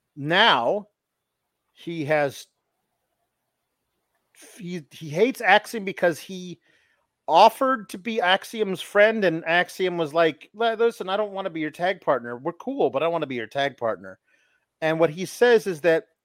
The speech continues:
um, "I grew up in the hood." I won't do the accent that he does because that wouldn't be good for me to do the accent. But he says, "I grew up in the hood, and,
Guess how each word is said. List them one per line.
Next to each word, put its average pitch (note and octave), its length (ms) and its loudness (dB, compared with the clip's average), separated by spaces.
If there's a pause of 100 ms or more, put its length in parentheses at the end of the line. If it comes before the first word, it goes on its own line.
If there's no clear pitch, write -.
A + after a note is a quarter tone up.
um, D3 300 0 (160)
"I F#3+ 160 4
grew A#3+ 160 4
up A3 120 2
in C#3+ 140 -2
the C3+ 120 -2
hood." F#3 340 0 (440)
I C3+ 80 -4
won't D#3 320 -2
do D3+ 160 -6
the B2+ 140 -6
accent C#3 420 -4
that A#2 120 -14
he B2 140 -12
does A2+ 300 -10
because A2 480 -14 (680)
that D3+ 160 -4
wouldn't C#3+ 240 -4
be B2+ 80 -10
good A#2 260 -4
for A#2+ 100 -16
me C3 160 -8
to B2 80 -6
do A2+ 140 -12
the A#2 140 -4
accent. A2 480 -6 (500)
But D3 160 2
he D3 80 -8
says, C#3 240 -6
"I A#3 160 6
grew A#3+ 180 4
up F#3 120 0
in C#3 100 -4
the C3 100 -4
hood, F3 260 -8 (320)
and, C#3 520 -8